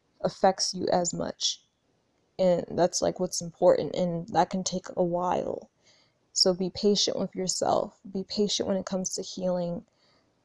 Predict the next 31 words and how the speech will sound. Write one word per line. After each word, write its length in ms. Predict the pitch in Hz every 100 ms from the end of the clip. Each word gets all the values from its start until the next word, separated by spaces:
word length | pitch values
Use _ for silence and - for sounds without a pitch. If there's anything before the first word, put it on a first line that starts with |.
| _ -
Um, 520 | 180 175 175 175 190 - _ _ _ _ _ _ _ _ _ _ _ _ _ _
and 220 | 208 208 220
yeah, 300 | 262 - -
love 280 | - 202 226
yourself, 460 | 240 233 - 240 220
accept 520 | - - 202 196 -
yourself. 420 | 208 - - -
Easier 360 | 180 196 202 196
said 220 | 208 196
than 140 | 196
done, 280 | 190 190 185
but 120 | 185
it 120 | -
can 280 | - 185 180
be 120 | 180
accomplished 840 | 180 - 180 175 165 - 180 - -
if 200 | 185 -
you 180 | 175 180
put 220 | - 190
in 160 | 180 180
the 100 | 175 -
effort. 380 | 175 - 185 -
And 160 | 190
sometimes 500 | 190 196 208 214 214
you 60 | 208
don't 160 | 233 -
wanna 200 | 269 294
put 200 | - 214
in 80 |
the 120 | 202 180
effort, 260 | 175 -